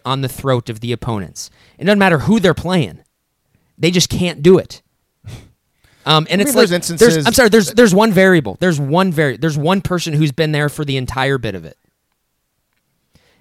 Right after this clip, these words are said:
Speaker 1: And, like, I'm, I, I, I'm the type of person, I'm the type of person who, who says, who is gonna say,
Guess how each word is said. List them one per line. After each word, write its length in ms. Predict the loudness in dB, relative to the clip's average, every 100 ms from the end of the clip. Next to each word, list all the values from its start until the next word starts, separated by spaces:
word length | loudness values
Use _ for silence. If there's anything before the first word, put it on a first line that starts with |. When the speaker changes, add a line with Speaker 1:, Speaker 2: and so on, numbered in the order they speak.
| -6
Speaker 1:
And, 140 | -2
like, 160 | -2 -2
I'm, 240 | -2 -2 -4
I, 120 | -6 -6
I, 20 | -4
I'm 80 | -2
the 60 | 0
type 220 | -2 -2
of 100 | -2
person, 420 | -4 -2 -4 -6 -6
I'm 80 |
the 60 | -6
type 140 | -4
of 60 | -6
person 300 | -6 -8 -6
who, 320 | -2 -2 -2 -8 _ _
who 80 | -8
says, 400 | -4 -4 -4 -12 _ _ -6
who 100 | -4
is 100 | -2
gonna 160 | -4
say, 380 | -2 -2 -2 -4